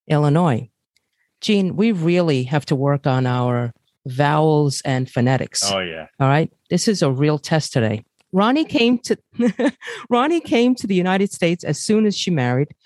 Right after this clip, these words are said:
Speaker 1: stayed home for a while to raise her children, then worked as a medical technologist in Danville, Illinois.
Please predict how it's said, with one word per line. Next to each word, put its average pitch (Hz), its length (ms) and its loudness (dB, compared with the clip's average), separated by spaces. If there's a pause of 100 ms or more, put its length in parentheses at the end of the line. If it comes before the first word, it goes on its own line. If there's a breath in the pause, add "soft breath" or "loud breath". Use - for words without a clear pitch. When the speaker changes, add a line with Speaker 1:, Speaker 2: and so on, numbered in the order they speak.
(200 soft breath)
Speaker 1:
stayed 277 380 -2
home 285 220 0
for 262 120 0
a 233 60 2
while 185 320 2
to 180 140 -4
raise 165 280 0
her 233 80 -2
children, 151 500 0 (380 soft breath)
then 220 240 2
worked 180 380 2
as 151 180 -2
a 160 40 2
medical 190 440 0
technologist 151 880 -2
in 151 180 2
Danville, 160 640 2
Illinois. 139 460 0